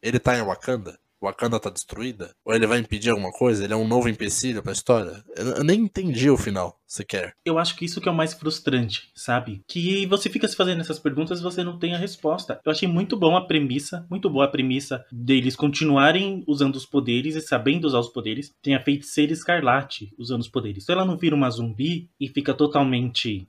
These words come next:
Speaker 2: sei lá, Madrugada dos Mortos, o zumbi tonto que não sabe subir uma escada, que não sabe pular uma cerca.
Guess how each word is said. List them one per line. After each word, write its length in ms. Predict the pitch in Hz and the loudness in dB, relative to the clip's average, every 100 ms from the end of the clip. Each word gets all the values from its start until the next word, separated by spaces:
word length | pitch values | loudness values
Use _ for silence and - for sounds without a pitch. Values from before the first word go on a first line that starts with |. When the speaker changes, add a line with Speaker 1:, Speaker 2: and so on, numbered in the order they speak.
| - | -16
Speaker 2:
sei 160 | - 139 | 0 4
lá, 140 | 131 | 6
Madrugada 480 | 117 127 127 131 135 | 4 2 2 2 2
dos 160 | 131 127 | 2 0
Mortos, 520 | 123 110 104 - - - | 2 0 -2 -12 -14 -10
o 80 | |
zumbi 300 | 113 123 123 | -2 0 0
tonto 420 | 123 139 120 101 110 | 0 2 2 -2 -6
que 100 | 127 | -4
não 120 | 123 | -2
sabe 320 | 127 117 117 | 0 -2 -2
subir 220 | - 117 | -4 -4
uma 100 | 113 | -4
escada, 420 | 107 - 160 135 | -4 2 2 2
que 140 | - 127 | -2 -4
não 80 | 120 | -2
sabe 240 | 123 120 | -2 -2
pular 220 | - 120 | -2 0
uma 140 | 117 117 | 0 -4
cerca. 560 | - 156 147 151 143 | 2 2 2 -2 -4